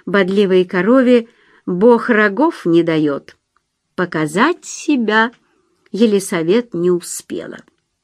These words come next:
События развернулись с невероятной быстротой. Она ещё приходила в себя после рукомесла Шварца, а Пётр стремительно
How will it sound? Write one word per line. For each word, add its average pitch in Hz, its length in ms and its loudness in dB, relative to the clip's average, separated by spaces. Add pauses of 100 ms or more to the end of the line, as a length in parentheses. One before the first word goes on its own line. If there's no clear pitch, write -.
(760)
События 262 600 2
развернулись 214 760 0
с - 80 -18
невероятной 175 720 0
быстротой. 165 880 -6 (920)
Она 220 200 2
ещё 240 380 0
приходила 240 580 0
в 240 40 -6
себя 220 360 0
после 175 500 0 (1160)
рукомесла 202 1120 2 (800)
Шварца, 311 720 -2 (600)
а 202 80 -2
Пётр 269 340 0
стремительно 302 1000 2